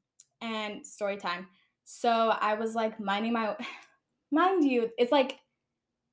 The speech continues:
I walk into the library, and on, on the right side, there's a bunch of computers, and they're, like, there's space between the computers.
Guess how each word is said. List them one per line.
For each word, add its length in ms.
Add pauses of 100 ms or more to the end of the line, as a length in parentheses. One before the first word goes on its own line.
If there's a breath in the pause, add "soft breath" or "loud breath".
(140)
I 80
walk 280
into 140
the 120
library, 520
and 180
on, 320
on 320
the 360 (340)
right 340
side, 320
there's 160
a 40
bunch 240
of 60
computers, 460
and 160
they're, 120
like, 220
there's 200 (200)
space 640
between 380
the 80
computers. 560